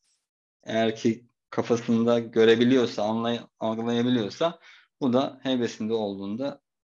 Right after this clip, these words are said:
e, hem onu hem de bir saldırıyı tespit etmesini kolaylaştıran bir unsur. Peki analistin ajandası, saydık,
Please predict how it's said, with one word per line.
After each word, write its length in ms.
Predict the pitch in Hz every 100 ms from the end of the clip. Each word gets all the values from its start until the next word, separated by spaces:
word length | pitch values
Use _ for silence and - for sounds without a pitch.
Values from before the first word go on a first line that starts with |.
| _
e, 40 | -
hem 420 | - 113 131 127
onu 420 | 110 107 117 127 - - _
hem 240 | - 123 113
de 140 | 110
bir 40 | 107
saldırıyı 540 | - 113 104 104 107
tespit 260 | 117 - 101
etmesini 360 | - 95 123
kolaylaştıran 680 | 120 107 95 92 - 147 139
bir 160 | 139 -
unsur. 460 | 120 107 - 95 - _ _ _ _ _ - _ _ _ _ _ _ _ _
Peki 220 | 165 -
analistin 420 | 165 165 156 - 175
ajandası, 680 | 147 143 143 139 123 131 120
saydık, 360 | 139 135 135